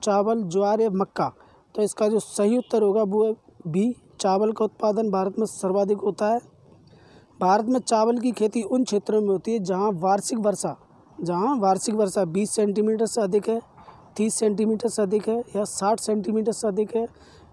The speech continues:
या फिर सौ सेंटीमीटर से अधिक है। तो इसका जो सही उत्तर होगा वो है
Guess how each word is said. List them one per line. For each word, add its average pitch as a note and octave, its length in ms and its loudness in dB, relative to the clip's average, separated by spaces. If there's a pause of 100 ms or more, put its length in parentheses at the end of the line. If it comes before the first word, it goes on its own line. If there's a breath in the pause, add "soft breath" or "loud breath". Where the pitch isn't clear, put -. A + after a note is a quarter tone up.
(120)
या G#3+ 140 4
फिर A#3 280 0 (560 soft breath)
सौ B3+ 280 0
सेंटीमीटर G3 540 0
से F#3 140 -4
अधिक E3 280 -2
है। C#3 100 -6 (140)
तो F#3+ 80 0
इसका G3+ 280 -2
जो G#3 100 2
सही G#3 280 -2
उत्तर A3+ 280 -2
होगा G3 260 2
वो G3 200 2
है G#3+ 120 2